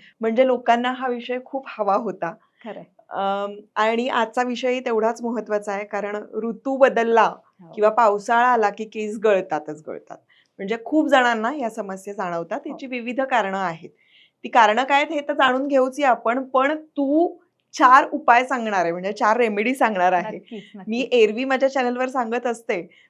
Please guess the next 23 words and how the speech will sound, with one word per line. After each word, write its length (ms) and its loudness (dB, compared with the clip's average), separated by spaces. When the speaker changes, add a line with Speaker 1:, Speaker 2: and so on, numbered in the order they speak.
Speaker 1:
पण 140 6
आयुर्वेदानुसार 1000 0
कुठले 480 -4
घटक 360 -2
आपण 200 -2
वापरायला 460 2
हवेत 280 -2
हे 60 -2
तू 180 -4
खूप 280 -6
छान 380 -2
आम्हाला 460 -2
विस्तृतपणे 800 -2
सांगशील. 480 -6
Speaker 2:
नक्की. 480 -14
Speaker 1:
सगळ्यात 320 -2
आधी 160 -4
आपण 280 -6
इथून 320 -10
सुरुवात 360 -6
करूया. 300 -4
ऋतू 280 -6
बदलला, 520 -4